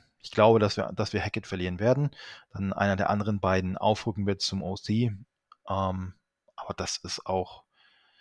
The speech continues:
glaube ich, alles. Es würde mich wundern, ähm, es sei den betreffenden Personen definitiv zu gönnen. Die haben eine gute Arbeit geleistet,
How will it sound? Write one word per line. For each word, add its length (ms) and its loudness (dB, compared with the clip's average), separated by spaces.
glaube 340 6
ich, 160 -2
alles. 380 -4
Es 120 -8
würde 160 10
mich 160 4
wundern, 340 4
ähm, 300 0
es 120 -6
sei 400 4
den 600 0
betreffenden 480 -2
Personen 460 0
definitiv 400 -4
zu 140 -4
gönnen. 340 2
Die 100 -2
haben 100 -2
eine 80 -4
gute 200 -2
Arbeit 260 0
geleistet, 480 0